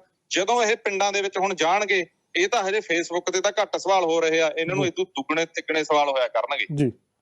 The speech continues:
Speaker 2: ਤਾਂ ਚੌਵੀ ਤਰੀਕ
Speaker 1: ਜੀ।
Speaker 2: ਨੂੰ, ਅ, ਬਠਿੰਡਾ ਦੇ ਵਿੱਚ ਇਕੱਠ ਕੀਤਾ ਜਾ ਰਿਹਾ, ਤਾਂ ਉੱਥੇ ਕੋਈ ਰਣਨੀਤੀ ਅੱਗੇ ਉਲੀਕੀ ਜਾਣੀ ਹੈਗੀ ਆ,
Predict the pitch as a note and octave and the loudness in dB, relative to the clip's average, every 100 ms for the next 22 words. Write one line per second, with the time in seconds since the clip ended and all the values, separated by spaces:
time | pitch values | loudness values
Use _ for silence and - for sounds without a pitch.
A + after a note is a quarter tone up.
0 | _ - G#3+ G#3+ G#3+ B3 A3+ A#3 G#3+ A#3+ | _ 0 0 4 4 4 2 2 4 4
1 | B3 G3 A3+ G3 F#3+ F3 F#3 G3 G#3 A3 | 4 2 4 4 4 2 2 4 4 0
2 | G#3+ G3+ F#3 G3+ G#3+ G3 F#3+ G3+ F#3+ F#3 | -4 -2 2 2 2 -4 2 4 6 6
3 | F#3 G#3+ A3 _ _ _ _ - A3+ A3+ | 6 4 2 _ _ _ _ 2 4 2
4 | A3 B3+ B3+ C4+ C4 G#3+ G#3 A#3 A#3 B3 | 4 2 4 4 4 4 4 2 0 2
5 | G3 A3+ A#3 G#3 G#3+ A3 G#3+ A3 G#3+ A3 | 4 6 6 4 2 2 4 4 0 2
6 | B3 | 4